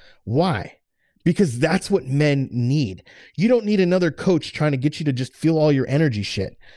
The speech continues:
You don't need more, like, just me-, uh, meditations are good, and we have that as part of our program. But beyond that, you need practical implementation. So if you're looking for that, Thrive is the place to get that from.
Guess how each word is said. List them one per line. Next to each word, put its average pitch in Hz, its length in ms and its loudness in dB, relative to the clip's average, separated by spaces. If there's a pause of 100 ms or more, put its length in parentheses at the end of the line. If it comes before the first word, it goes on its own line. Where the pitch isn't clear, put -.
(240)
You 170 100 2
don't 196 180 0
need 185 340 -2 (200)
more, 160 380 4
like, 123 460 2 (200)
just 135 320 -6
me-, 131 200 -4 (140)
uh, 143 120 -4 (100)
meditations 220 500 0
are 170 60 2
good, 160 240 2
and 123 100 -4
we 147 80 -2
have 202 220 -4
that 185 60 2
as 160 80 -2
part 180 160 2
of 151 60 2
our 139 60 2
program. 139 400 -2 (380)
But 196 100 2
beyond 196 540 -2
that, 127 180 -2
you 160 140 2
need 185 340 -2
practical 175 760 -2
implementation. 139 840 0 (880)
So 180 180 0
if 165 120 0
you're 165 80 2
looking 214 360 2
for 135 140 -2
that, 107 340 -2
Thrive 165 240 2
is 127 80 -2
the 113 80 -2
place 120 260 0
to 110 80 -6
get 101 200 -6
that 76 140 -10
from. - 220 -18